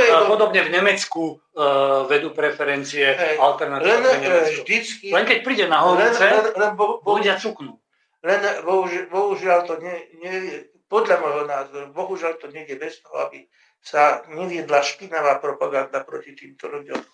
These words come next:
Speaker 1: Špina, úplne ako oni. Keď, e,
Speaker 2: Ale nemáš médiá, nemáš v ruke práve ten nosič, ktorý
Speaker 1: e,
Speaker 2: ovláda
Speaker 1: máš,
Speaker 2: všetko.
Speaker 1: máš alternatívne mé-, médiá, jednoducho, e, tvrdá propaganda,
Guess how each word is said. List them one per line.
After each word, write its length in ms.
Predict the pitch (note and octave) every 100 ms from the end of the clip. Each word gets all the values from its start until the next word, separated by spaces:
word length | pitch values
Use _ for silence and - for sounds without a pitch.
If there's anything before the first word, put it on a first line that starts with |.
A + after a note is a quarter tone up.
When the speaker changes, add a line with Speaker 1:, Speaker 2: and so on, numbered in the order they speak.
| _ _ _ _ _ _ _ _ _ _ _ _ _
Speaker 1:
Špina, 380 | - C4 F#3 A#3
úplne 260 | A3+ G3
ako 180 | G3 G3 F3 E3
oni. 160 | D3 - - - - _ _ _ _ _ _ -
Keď, 180 | G3+ -
e, 120 | G3 F#3+ F3
Speaker 2:
Ale 240 | E3 D#3+ G3
nemáš 240 | A#3+ G#3
médiá, 400 | A#3+ A3+ D#3+ D3
nemáš 320 | D3+ G3 F#3+
v 160 | F3 F#3+
ruke 80 | F#3
práve 320 | E3+ F3+ F3+
ten 160 | F3
nosič, 480 | E3+ G#3 - B2+ -
ktorý 240 | - G3+ F#3
Speaker 1:
e, 120 | F3+ F#3+ F#3+
Speaker 2:
ovláda 320 | G3+ A3 A3+
Speaker 1:
máš, 80 | A#3 -
Speaker 2:
všetko. 240 | C#3 -
Speaker 1:
máš 200 | F#3+ F#3+
alternatívne 760 | F#3+ F#3+ G3 F#3+ F#3+ F#3+ F#3+ F3
mé-, 240 | D3+ F3 F3
médiá, 640 | F3+ F#3 F#3 F3+ F3 E3+
jednoducho, 720 | F#3 G3 F#3+ F#3 - E3+ D#3 _ _ _ D3+
e, 40 | D3 D3+ D3+ - - _ -
tvrdá 400 | A3 A#3 G#3+ F#3+
propaganda, 1120 | G3+ G3+ G3+ F#3+ F#3 F3+ F3+ F#3 F#3 -